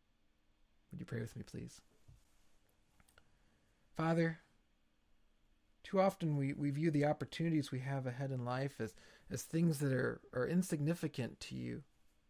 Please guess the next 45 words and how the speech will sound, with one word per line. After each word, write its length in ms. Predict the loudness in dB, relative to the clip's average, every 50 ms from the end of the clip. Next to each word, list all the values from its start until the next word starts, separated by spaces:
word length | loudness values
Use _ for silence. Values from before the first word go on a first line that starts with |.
| _ _ _ _ _ _ _ _ _ -10
But 80 | -6 -2
you 100 | -2 -2
tell 260 | 0 0 2 2 2
us 160 | 2 0 -2
that, 200 | -2 -4 -4 -4 -6 -12 -20 _ -12 -6
that 100 | -2 2
our 140 | 4 4 4
lives 540 | 4 4 4 4 4 4 4 2 2 0 0
and 120 | 0 0
the 60 | 0 0
things 280 | 0 0 0 0 0
that 100 | 0 -2 0
we 80 | 0
do 180 | 0 2 0 2
matter, 460 | 2 0 2 2 2 2 2 2 2
that, 220 | 2 0 -2 -2 -6 -20 -14 -8
that 120 | -6 -2
you 160 | 2 2 4 4
love 240 | 4 4 6 6
us, 140 | 6 4 4
that 140 | 2 -2 0
you 320 | 2 2 2 2 2 0 0
adopt 460 | -2 0 0 2 2 2 0 2 0
us 180 | -2 0 0 0
into 160 | 0 2 2
your 180 | 2 0 0
family, 520 | -2 -2 -4 -2 -2 0 0 -2 -2 -2 -4
and 180 | -4 -6 -8 -10 -14 _ _ _ _ _ _ _ _ _ _ _ _ _ _ _ _ _ _ _ _ _ _ _ _ _ _ _ _
so 160 | -6 -4 -2 0
that 240 | 2 0 0 0
your 200 | -2 -2 -2 0
rescue 680 | 0 2 2 2 2 2 0 -2 -4 -2 -2 -2 -4 -6 -12 -18 _ _ _ -12
that 100 | -10 -10
happens 760 | -10 -8 -8 -8 -8 -8 -6 -6 -6 -6 -6 -8 -12 -16 -16 -16 -14
because 280 | -14 -12 -8 -8 -8 -8
you 60 | -8
came 260 | -8 -8 -6 -4 -4
into 160 | -4 -4 -6
the 100 | -6 -6
world 380 | -6 -4 -4 -2 -2 -4 -4 -6 -8 -6
doesn't 340 | -6 -6 -4 -4 -6 -6 -8 -12 _ _ _ _ _ _ _ _ _ _ _ _ _ _ _ _ _ _ _ _ _ -4
doesn't 240 | -2 0 2 2
just 180 | 2 2 0 0
stop 360 | 2 0 2 2 2 0 0
with 240 | -2 -4 -4 -6